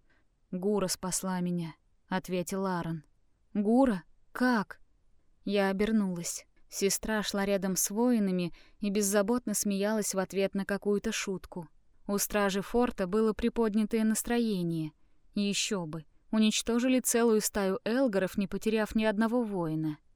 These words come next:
Она окружила меня щитом.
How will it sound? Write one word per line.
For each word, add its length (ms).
Она 340
окружила 460
меня 320
щитом. 640